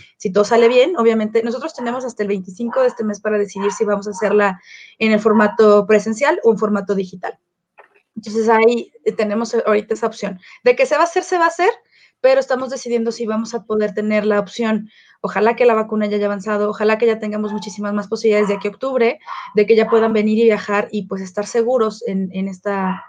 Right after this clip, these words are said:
en esta nueva normalidad, ¿no? Eh,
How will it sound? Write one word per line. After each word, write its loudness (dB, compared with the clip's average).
en -2
esta -2
nueva 2
normalidad, 0
¿no? -2
Eh, 8